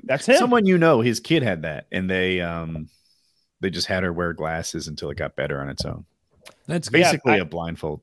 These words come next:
Speaker 2: or,
Speaker 3: I
Speaker 2: I
Speaker 3: feel
Speaker 2: mean, a
Speaker 3: really,
Speaker 2: patch.
Speaker 3: really bad for people who have, like, s-,
Speaker 1: Well,
Speaker 3: a severe lazy eye like that. It's just
Speaker 1: they
Speaker 3: sad.
Speaker 1: fix it. It's fix it.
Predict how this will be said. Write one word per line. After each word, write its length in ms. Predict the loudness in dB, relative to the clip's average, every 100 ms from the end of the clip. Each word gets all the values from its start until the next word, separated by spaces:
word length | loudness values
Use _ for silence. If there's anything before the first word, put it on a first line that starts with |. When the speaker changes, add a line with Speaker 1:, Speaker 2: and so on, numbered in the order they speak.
| _
Speaker 2:
or, 280 | -2 0 0 -2
Speaker 3:
I 40 |
Speaker 2:
I 40 |
Speaker 3:
feel 100 | -2
Speaker 2:
mean, 80 | 0
a 40 | 0
Speaker 3:
really, 220 | 0 0
Speaker 2:
patch. 380 | 0 -2 -8 -14 -20 -20 -20 _ -12 -4
Speaker 3:
really 200 | -2 0
bad 280 | -2 -4
for 80 | -6
people 300 | -6 -8 -8
who 140 | -6 -6
have, 300 | -6 -10 -14 _ _ _ _ _ _ _ _ -12
like, 180 | -12 -8
s-, 100 | -4
Speaker 1:
Well, 80 | -2
Speaker 3:
a 60 | 0
severe 520 | 0 0 2 4 4
lazy 400 | 4 2 2 0
eye 100 | 0
like 160 | -2
that. 100 | -2
It's 80 | -2
just 160 | 0 2
Speaker 1:
they 100 | 2
Speaker 3:
sad. 100 | 2
Speaker 1:
fix 220 | 0 2
it. 240 | 0 -2 -6
It's 160 | -4 0
fix 240 | -2 0
it. 180 | -2